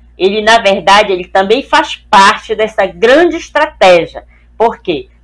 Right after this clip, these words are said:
Porque você destitui, diminui a participação, você, você fragiliza o controle social, né? Você diminui a autonomia dos conselhos brasileiros,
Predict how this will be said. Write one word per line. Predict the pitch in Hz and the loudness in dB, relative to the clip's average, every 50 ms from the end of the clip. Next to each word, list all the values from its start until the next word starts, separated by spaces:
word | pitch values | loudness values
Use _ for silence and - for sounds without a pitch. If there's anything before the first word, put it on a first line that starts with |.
| _ _ _ | _ _ _
Porque | 202 214 208 226 240 240 | -2 -2 0 0 -2 0
você | 233 247 247 247 - 247 247 | 2 0 0 2 0 0 0
destitui, | 196 202 247 233 - - - 269 269 269 - _ - 269 277 302 339 359 - _ _ _ _ _ _ _ _ _ _ _ 392 415 381 - _ _ _ _ _ _ _ _ _ - 156 147 | 0 -6 -12 -14 -16 -12 -8 -8 -8 -8 -10 _ 2 2 4 4 4 2 0 _ _ _ _ _ _ _ _ _ _ _ -2 -2 -2 -4 _ _ _ _ _ _ _ _ _ -10 -10 -6
diminui | 160 226 233 254 262 254 247 262 277 285 277 | -8 -6 -6 -4 -6 -4 -2 -2 0 2 2
a | 254 - | 2 0
participação, | - 220 220 214 214 - _ - _ 180 175 - _ 220 220 240 247 262 269 269 269 _ - - _ _ | 0 -4 -4 -4 -6 -12 _ -10 _ -8 -8 -6 _ -4 -4 -2 -4 -6 -8 -10 -14 _ -20 -20 _ _
você, | - 208 208 - 233 226 226 220 214 196 202 _ _ _ - 202 - | -8 -8 -6 -2 0 0 0 0 -2 -4 -8 _ _ _ -6 -4 -4
você | - 208 - - - - 220 220 214 220 - | -4 -8 -8 -12 -6 -2 -2 -2 -2 0 0
fragiliza | 247 226 233 220 208 233 220 202 220 240 262 277 277 - - - 214 | 2 2 2 0 -2 -10 -12 -10 -10 -6 -6 -6 -6 -6 -4 -2 -2
o | 208 208 - | -2 -2 -2
controle | - 208 196 196 - 214 214 214 208 196 180 | -4 -6 -6 -6 -4 -2 0 0 -2 -4 -8
social, | - _ 185 175 - - - 143 143 180 214 233 247 247 247 247 247 247 - - _ _ _ _ | -10 _ -10 -10 -10 -12 -6 -2 0 2 4 4 4 4 4 2 0 -2 -8 -18 _ _ _ _
né? | 170 208 233 240 240 233 214 | -2 0 2 2 2 2 0
Você | 175 196 226 226 220 - _ _ 220 220 220 | 0 -2 -2 -4 -4 -8 _ _ 0 0 0
diminui | 220 - 233 240 247 247 240 233 - 233 247 269 285 294 277 | 0 -2 -8 -8 -8 -8 -8 -8 -10 -6 -4 -2 0 2 4
a | 262 | 2
autonomia | 254 247 247 262 262 254 247 247 233 226 226 254 277 285 277 277 - | 2 2 0 0 0 0 0 -2 -4 -4 -6 -4 0 2 2 2 0
dos | 233 - - | -6 -10 -12
conselhos | - - 214 202 202 - - 220 233 247 247 247 233 220 196 190 | -10 -8 -8 -8 -8 -4 0 2 4 4 2 2 0 -6 -12 -8
brasileiros, | 180 190 190 190 180 175 175 170 175 190 208 233 233 233 233 - | -2 0 0 0 0 -2 -6 -4 -2 0 2 2 0 -2 -6 -12